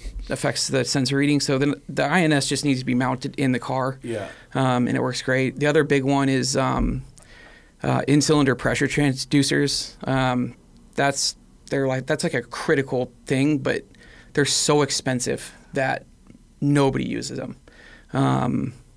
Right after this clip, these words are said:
Speaker 1: you know, that is, like, very much right now, pretty much only O E Ms or, like, high-level engine development companies will use them. But, um, that's where they put, you know, pressure sensors inside, and they can tell, you can tell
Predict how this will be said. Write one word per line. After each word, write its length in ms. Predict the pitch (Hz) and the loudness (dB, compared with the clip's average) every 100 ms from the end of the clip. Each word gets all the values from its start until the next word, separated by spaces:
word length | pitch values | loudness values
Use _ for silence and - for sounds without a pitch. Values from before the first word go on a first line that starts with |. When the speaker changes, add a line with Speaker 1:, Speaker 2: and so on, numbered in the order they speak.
| _ - | _ -2
Speaker 1:
you 100 | 131 | 0
know, 100 | 131 | 2
that 180 | 151 143 | 4 2
is, 160 | 131 | 2
like, 180 | 139 120 | 0 0
very 220 | 143 131 | 2 2
much 240 | 127 127 131 | 2 0 0
right 160 | 131 | 0
now, 380 | 131 131 127 131 - - - - - - - - - - - | 0 0 -2 -4 -12 -20 -20 -20 -20 -20 -20 -20 -20 -20 -2
pretty 180 | 202 196 | 2 4
much 160 | 160 | 4
only 400 | 156 156 143 135 139 | 4 4 4 4 4
O 160 | 139 | 4
E 80 | 131 | 4
Ms 380 | 131 123 127 - | 2 2 0 0
or, 100 | 131 | -2
like, 160 | 131 - | -2 -2
high-level 1040 | 139 139 131 - - - 139 139 135 131 | 0 0 0 -4 -10 -8 0 2 2 0
engine 280 | 131 131 123 | 0 -2 -2
development 720 | 123 131 131 131 131 - - | -2 -2 -2 -2 -4 -6 -10
companies 540 | - 147 131 131 127 - | -2 -2 -2 -4 -4 -4
will 260 | 131 123 - | -4 -6 -4
use 320 | 143 131 127 | 0 2 2
them. 300 | 131 120 131 | -2 -2 -4
But, 320 | 131 131 123 135 | -2 -4 -2 -2
um, 400 | 135 131 127 - - - - - | -2 -2 -4 -6 -20 -20 -20 -6
that's 200 | 139 143 | -2 2
where 180 | 156 156 | 4 4
they 260 | 139 131 123 - - - | 4 0 -2 -10 -20 -6
put, 280 | 151 139 - - - | 0 0 -2 -14 -10
you 80 | - | -6
know, 60 | 131 | -4
pressure 300 | - 143 139 | -2 -2 0
sensors 420 | - 135 123 123 | -2 -2 -4 -4
inside, 400 | 127 - 131 135 | -4 -4 -2 -2
and 80 | 139 | -2
they 80 | 131 | -2
can 140 | 131 | -4
tell, 540 | 131 156 147 135 127 - - - - | -4 0 2 2 0 -4 -18 -14 -4
you 100 | 147 | 2
can 140 | 156 | 2
tell 420 | - 175 147 135 | 2 4 4 2